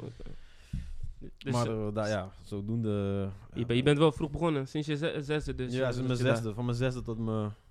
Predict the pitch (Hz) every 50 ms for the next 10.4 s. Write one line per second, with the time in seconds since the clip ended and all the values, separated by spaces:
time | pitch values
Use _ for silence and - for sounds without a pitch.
0 | - - - 95 104 123 - - 160 151 131 127 - 104 101 104 101 101 101 -
1 | - 107 95 92 87 90 95 104 110 127 - - - - 139 143 151 151 120 117
2 | 120 - - - - - - - - - 104 101 95 92 107 92 95 101 101 101
3 | 98 95 98 98 104 98 - - - - 65 82 95 92 - - - 98 - -
4 | - - 92 92 92 90 95 95 92 - - - - - 107 98 92 - 92 101
5 | 98 98 101 - - 104 - - 95 92 90 - - - - - - 110 110 107
6 | 107 - - 95 92 92 90 90 90 90 90 90 90 90 90 90 87 90 92 95
7 | 98 98 90 98 98 101 - 110 110 104 98 92 107 101 101 98 98 104 110 107
8 | 107 104 104 95 - - - 98 101 110 123 - - _ _ _ _ - 123 131
9 | 127 - - - - 113 98 92 87 95 101 101 104 113 117 123 120 - - -
10 | - 131 131 131 131 123 123 123